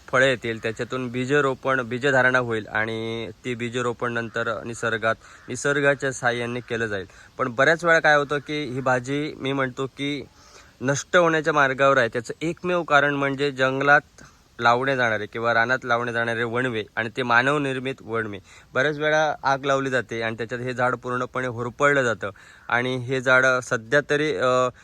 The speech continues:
आपण जरी मोठ्या प्रमाणात भेटत असले, पण जेसीबीचं वाढतं सपाटीकरण आणि लागणारे वणवे हे खूप धोकादायक आहे,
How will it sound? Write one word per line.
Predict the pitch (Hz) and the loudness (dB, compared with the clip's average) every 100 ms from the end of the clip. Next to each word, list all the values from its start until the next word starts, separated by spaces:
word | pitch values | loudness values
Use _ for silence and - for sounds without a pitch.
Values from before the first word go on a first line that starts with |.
| - - | -20 -2
आपण | 120 - 143 | -2 2 2
जरी | 147 156 | 2 2
मोठ्या | 156 147 151 | 2 4 4
प्रमाणात | 151 147 147 | 4 2 2
भेटत | 135 127 135 | 2 0 0
असले, | 127 120 | -2 -2
पण | 117 123 120 | -4 -4 -2
जेसीबीचं | 127 - 139 143 147 | -4 -4 -6 -4 -2
वाढतं | 139 131 127 120 139 139 | 2 4 4 2 0 0
सपाटीकरण | - 120 139 139 120 110 110 | -2 -4 -2 -2 -2 -2 -2
आणि | - 110 113 120 117 | -2 -2 -2 -6 0
लागणारे | 117 117 120 127 | 0 2 2 0
वणवे | 120 123 123 107 - - - - | 0 -2 -2 -6 -10 -20 -20 -12
हे | 120 - | -10 -4
खूप | 165 147 | -4 -2
धोकादायक | 139 135 139 135 131 | -4 0 2 4 4
आहे, | 120 120 | 2 2